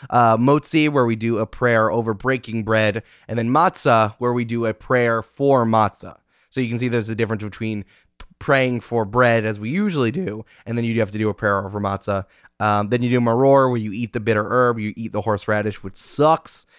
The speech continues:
But then you do this thing called korech, where you take a sandwich of matzah, uh, maror, and this thing called haroset, which is supposed to be, uh, it's a symbol for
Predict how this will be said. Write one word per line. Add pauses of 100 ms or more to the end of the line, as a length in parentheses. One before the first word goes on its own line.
(220)
But
then
you
do
this
thing
called
korech, (400)
where
you
take
a
sandwich
of
matzah, (240)
uh, (320)
maror, (340)
and (160)
this
thing
called
haroset,
which
is
supposed
to
be,
uh,
it's
a
symbol
for